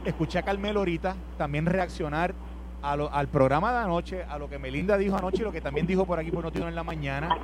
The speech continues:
Y quisiera, quisiera decir, Fe-, Ferdinand, que el tema se acabó, de que ya no hay discordia, pero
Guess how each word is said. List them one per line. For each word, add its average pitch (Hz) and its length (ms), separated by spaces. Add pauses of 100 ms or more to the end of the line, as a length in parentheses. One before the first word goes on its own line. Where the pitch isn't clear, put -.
(460)
Y 156 400 (500)
quisiera, 202 600 (460)
quisiera 208 380
decir, 226 380
Fe-, 170 300
Ferdinand, 165 380
que 151 260 (500)
el 147 160
tema 175 240
se 196 140
acabó, 170 360
de 165 140
que 147 140
ya 143 160
no 170 160
hay 170 160
discordia, 165 420
pero 139 340